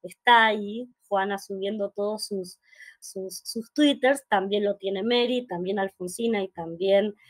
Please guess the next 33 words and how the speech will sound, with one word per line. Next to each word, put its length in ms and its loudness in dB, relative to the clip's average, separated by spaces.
eh, 380 -2
Rosa. 560 -2
Así 260 -12
que 100 -2
bueno, 400 2
eh, 220 0
están 260 2
invitados 520 2
a, 300 2
a 140 2
conocer 400 0
la 180 4
colección 560 4
y 80 -2
bueno, 540 4
a, 580 0
a 420 -4
conocer 380 -4
estas 320 -6
mujeres 580 -4
que 60 -2
empezaron 800 4
con 160 2
Juana 640 8
y 100 -10
con 180 2
un 140 2
diálogo 460 4
entre 220 -4
estudiantes, 600 -2
docentes 500 -8
e 40 -4
investigadores. 1000 -10